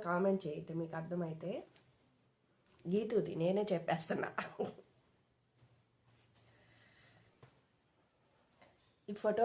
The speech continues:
చూడండి, దీని మీద డేట్ కూడా ఉంది, డిసెంబర్ ట్వంటీ, టూ థౌజండ్ ఫిఫ్టీన్ అనమాట. ఇది మేము హైదరాబాద్లో ఉన్నప్పుడు వేయించిన ఫోటో. చేత్తో స్కెచ్ చేశారనమాట.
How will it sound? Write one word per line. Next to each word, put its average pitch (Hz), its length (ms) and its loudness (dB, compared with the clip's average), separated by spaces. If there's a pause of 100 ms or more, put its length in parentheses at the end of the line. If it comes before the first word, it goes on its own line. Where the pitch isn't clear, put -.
(140)
చూడండి, 175 400 2 (460)
దీని 208 240 4
మీద 226 220 4 (120)
డేట్ 202 220 2 (100)
కూడా 214 220 6
ఉంది, 170 200 0 (680)
డిసెంబర్ 226 500 6
ట్వంటీ, 202 420 4 (160)
టూ 208 60 -4 (120)
థౌజండ్ 208 380 4
ఫిఫ్టీన్ 180 420 2
అనమాట. 165 340 0 (3000)
ఇది 240 200 4 (180)
మేము 233 240 4 (380)
హైదరాబాద్లో 220 680 4
ఉన్నప్పుడు 214 420 4 (300)
వేయించిన 208 400 2 (100)
ఫోటో. 190 240 0 (800)
చేత్తో 240 400 2 (120)
స్కెచ్ 202 340 -2
చేశారనమాట. 170 680 2